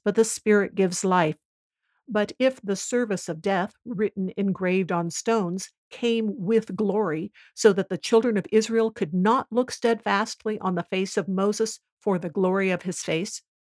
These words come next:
which was passing away, won't service of the Spirit be with much more glory? For if the service of condemnation has glory,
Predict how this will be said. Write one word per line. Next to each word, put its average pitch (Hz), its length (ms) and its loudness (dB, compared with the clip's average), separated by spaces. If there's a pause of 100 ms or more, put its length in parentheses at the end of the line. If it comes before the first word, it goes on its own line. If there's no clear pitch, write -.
(100)
which 277 260 -2
was 185 160 0
passing 175 500 0
away, 170 460 2 (560)
won't 220 300 4
service 220 600 2
of 196 200 2
the 185 80 0
Spirit 202 540 0 (240)
be 208 280 2
with 196 240 -2
much 196 340 0
more 190 300 2
glory? 202 500 0 (580)
For - 140 2
if 262 160 4
the 277 100 2
service 277 480 2
of 294 120 0
condemnation 226 760 4
has 220 220 0
glory, 190 460 2